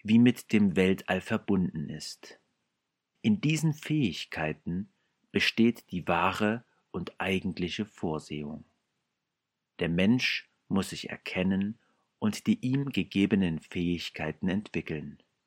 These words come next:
Der Verstand jedoch wurde euch zum Helfer auf diesem Weg der Erkenntnis gegeben.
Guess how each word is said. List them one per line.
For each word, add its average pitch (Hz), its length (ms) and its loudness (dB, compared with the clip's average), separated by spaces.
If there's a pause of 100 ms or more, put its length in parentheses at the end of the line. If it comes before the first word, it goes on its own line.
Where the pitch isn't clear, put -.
(1040)
Der 87 100 0
Verstand 107 560 2
jedoch 80 500 -4 (400)
wurde 127 460 4
euch 101 260 0
zum 104 220 -2
Helfer 110 560 0
auf - 100 -10
diesem 85 320 -6
Weg 87 300 -2
der - 120 0
Erkenntnis 90 640 -4
gegeben. 76 540 -8